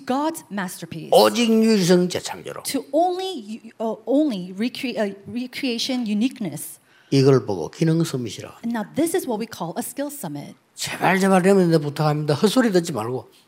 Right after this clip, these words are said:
Speaker 2: 걱정하지 마세요.
Speaker 1: So I really request of you remnants, do not listen to unuseless, useless words.
Speaker 2: 앞으로 두고 보세요.
Speaker 1: And look ahead.
Speaker 2: 깜깜할 때,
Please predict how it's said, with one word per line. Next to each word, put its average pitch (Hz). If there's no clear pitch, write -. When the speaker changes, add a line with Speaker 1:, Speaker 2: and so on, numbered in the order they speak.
Speaker 2:
걱정하지 90
마세요. -
Speaker 1:
So -
I 240
really 294
request 269
of 202
you 208
remnants, 190
do 220
not 311
listen 285
to 277
unuseless, 294
useless 269
words. 190
Speaker 2:
앞으로 147
두고 190
보세요. 117
Speaker 1:
And 254
look 320
ahead. 262
Speaker 2:
깜깜할 185
때, -